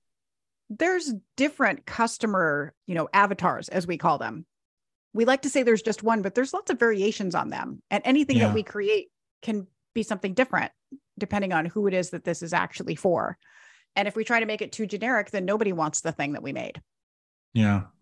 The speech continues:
Speaker 1: We have sort of a similar problem in just how we're creating for communicating ideas to our audience, to our potential customers. I like that
Speaker 2: Yeah.
Speaker 1: example. You're really focused on how am I helping them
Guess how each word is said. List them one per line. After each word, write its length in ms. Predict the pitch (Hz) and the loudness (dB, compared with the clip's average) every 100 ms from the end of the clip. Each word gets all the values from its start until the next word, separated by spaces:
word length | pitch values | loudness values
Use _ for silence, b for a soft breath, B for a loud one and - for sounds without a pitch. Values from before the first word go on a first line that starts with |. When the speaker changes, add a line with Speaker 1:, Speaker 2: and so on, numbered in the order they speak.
| _ _ - | _ _ -4
Speaker 1:
We 80 | 214 | 0
have 180 | 208 196 | 2 2
sort 160 | 202 | -4
of 80 | 180 | -4
a 60 | 170 | -4
similar 420 | 214 208 202 180 | -2 0 0 0
problem 400 | - 180 175 165 | 2 0 0 -2
in 220 | 165 160 | -4 -4
just 200 | 170 - | -6 -6
how 180 | - 196 | 0 0
we're 140 | 190 | 0
creating 520 | 185 190 180 175 165 160 | -4 -4 -2 -2 -6 -6
for 460 | 180 165 160 180 - | -4 -2 -2 -6 -8
communicating 580 | 202 233 233 220 196 | 0 0 2 0 2
ideas 680 | 185 175 196 185 160 160 - | 0 0 0 2 2 2 -4
to 180 | - 170 | -2 0
our 160 | 156 | 2
audience, 480 | - 190 180 - - - | 2 2 0 -8 -12 -6
to 100 | 190 | 0
our 200 | 175 170 | 0 0
potential 420 | - - 208 180 | -2 -2 0 0
customers. 580 | 185 180 - - - - _ _ _ _ _ _ _ _ _ _ _ _ | -4 -4 -6 -10 -14 -20 _ _ _ _ _ _ _ _ _ _ _ _
I 60 | - | 0
like 120 | 170 120 | 4 6
that 80 | 110 | 6
Speaker 2:
Yeah. 40 | |
Speaker 1:
example. 440 | - - 160 160 - | 2 -6 -8 -10 -6
You're 200 | 233 226 | -2 -2
really 280 | 226 269 277 | 0 -2 0
focused 420 | 254 233 226 - | 2 2 0 0
on 260 | 202 190 185 | 0 0 -2
how 220 | 185 247 | -2 0
am 80 | 240 | 2
I 80 | 220 | 2
helping 320 | 220 220 220 | 2 2 0
them 360 | 202 196 190 | 0 0 -6